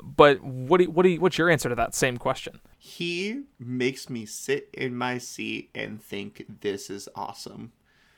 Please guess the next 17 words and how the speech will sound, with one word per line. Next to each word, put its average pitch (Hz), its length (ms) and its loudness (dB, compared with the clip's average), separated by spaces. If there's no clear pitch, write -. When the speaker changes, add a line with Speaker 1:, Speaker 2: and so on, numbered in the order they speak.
Speaker 2:
Whether 143 440 -2
or 127 160 -4
not 123 400 -6
the 113 80 -6
movie 117 640 -4
is - 260 -10
meant 117 420 -8
to 160 80 -10
be 170 180 -8
awesome, 180 560 -6
or 135 180 2
is 123 120 -4
so 175 340 -4
ridiculous - 920 -4
and 107 320 -8
crazy 107 640 -6
that, 110 420 6